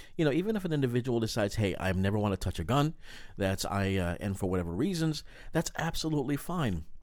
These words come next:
We still wanna be able to educate people so that if they're ever in a position where they have to help someone or they encounter a firearm or y-, goodness knows,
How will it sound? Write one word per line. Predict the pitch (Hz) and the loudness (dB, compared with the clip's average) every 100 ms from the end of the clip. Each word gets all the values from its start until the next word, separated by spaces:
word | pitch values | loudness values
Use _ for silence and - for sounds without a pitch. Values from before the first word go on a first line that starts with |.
| - - - - - | -12 -14 -14 -14 0
We | 120 | 0
still | - 175 | 4 2
wanna | 180 156 | 4 2
be | 117 110 | 4 2
able | 98 | 2
to | - - | -2 -2
educate | 101 98 95 92 | -2 -2 -2 -2
people | - 92 107 | -4 -4 -4
so | - 117 | -2 0
that | 113 - | 0 0
if | 120 | -2
they're | 120 | 0
ever | - 131 | 2 2
in | 131 | 2
a | 117 | 0
position | 113 110 113 110 | 0 0 0 2
where | 101 98 | 2 4
they | 90 | 2
have | 95 98 - | 0 -2 -2
to | 87 | -2
help | 123 - | 0 0
someone | 104 85 95 131 - - - | 0 0 -2 -4 -10 -16 0
or | 117 | 4
they | 104 98 | 4 2
encounter | 95 - 127 170 - 101 | 0 0 0 0 0 0
a | |
firearm | - 82 85 98 110 - - - | 0 -4 -2 -4 -4 -6 -14 -6
or | 120 123 127 120 120 | 2 6 6 2 -4
y-, | 151 139 135 - - | -12 -12 -12 -10 -2
goodness | 139 143 139 - | 2 4 2 2
knows, | 120 120 104 78 | 4 6 6 2